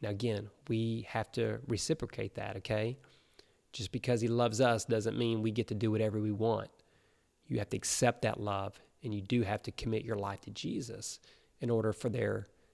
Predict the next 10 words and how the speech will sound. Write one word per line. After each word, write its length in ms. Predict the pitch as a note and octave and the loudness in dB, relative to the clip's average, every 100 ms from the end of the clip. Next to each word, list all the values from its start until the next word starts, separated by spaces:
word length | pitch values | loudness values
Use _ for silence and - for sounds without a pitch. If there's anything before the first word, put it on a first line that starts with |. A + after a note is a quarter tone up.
| _ | _
to 100 | - | -2
be 160 | A2 A#2 | 2 2
that 220 | A2+ A2+ - | 2 -4 -4
everlasting 680 | A#2 A2 G#2 G#2 - A2 G#2+ | 0 0 0 -2 -2 -4 -2
relationship 840 | G#2 A2 A#2 - G#2+ - A2 - | 0 2 2 0 -2 -2 -2 -4
with 200 | A2 - | -6 -4
God 340 | A2 G2 G#2 A#2 - - | -4 -4 -6 -10 -18 -12
in 100 | A2+ | -8
eternity. 760 | G#2 - F#3+ C#3+ - G2 G#2+ - - _ _ _ - _ _ _ _ _ _ | -6 0 2 2 -2 -8 -12 -16 -20 _ _ _ -20 _ _ _ _ _ _
But 400 | D3 E3 A#2 - | 4 4 4 -2